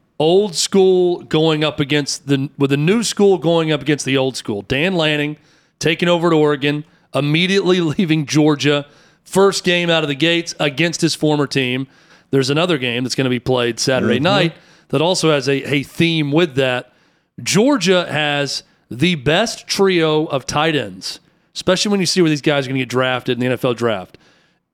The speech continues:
Speaker 1: In the history of college football, I don't know that it's close. When you look at Brock Bowers, Eric Gilbert, and Washington, those guys are all gonna be draft picks,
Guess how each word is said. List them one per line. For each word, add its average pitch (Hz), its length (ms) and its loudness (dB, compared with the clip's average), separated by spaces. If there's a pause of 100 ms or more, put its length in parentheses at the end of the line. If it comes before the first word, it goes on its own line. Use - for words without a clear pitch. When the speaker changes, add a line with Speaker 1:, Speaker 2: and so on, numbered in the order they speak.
Speaker 1:
In 208 120 2
the 185 60 2
history 190 340 2
of 160 60 -2
college 143 320 -2
football, 131 540 -2
I 165 100 0
don't 202 160 0
know 156 160 2
that 135 140 0
it's - 120 -8
close. - 560 -4 (440)
When 139 140 0
you 160 120 2
look 165 180 0
at 123 100 -2
Brock 151 300 -2
Bowers, 131 580 -2 (300)
Eric 156 300 0
Gilbert, 131 560 0
and 123 140 -4
Washington, 123 760 -2 (640)
those 175 320 0
guys 170 320 0
are 156 80 2
all 156 160 2
gonna 151 160 -2
be 147 340 0
draft 139 520 -2
picks, 175 420 -2